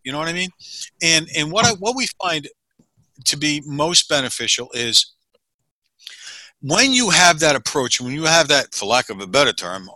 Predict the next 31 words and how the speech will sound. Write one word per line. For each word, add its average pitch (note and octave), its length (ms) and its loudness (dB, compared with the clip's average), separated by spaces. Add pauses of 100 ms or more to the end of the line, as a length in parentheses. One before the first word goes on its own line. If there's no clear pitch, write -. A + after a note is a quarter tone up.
(200)
holistic C#3+ 500 0
approach, - 520 -8 (640)
um, A2+ 400 -2 (260)
you D3+ 160 -6
become G3 380 -2
so F3+ 300 4
in, F#3 240 -12
in, C3+ 240 -10
in, C#3 160 -8
involved C#3 760 2
with B2+ 120 -14
these A#2 180 0
clients A2+ 420 0
that A2+ 140 -4
they - 140 -4
stay C3 320 2
with A2+ 160 -12
you. F2 100 -20 (880)
You B2+ 100 -2
know, C#3 200 0
'cause - 520 0
let A#3 60 -4
me A3+ 80 2
tell D3+ 180 2
you B2 80 2
something, C3 440 -2
it, D#3 320 -12
for F3+ 180 -4
what F#3 180 -2
it's - 160 2
worth, G#2+ 300 -8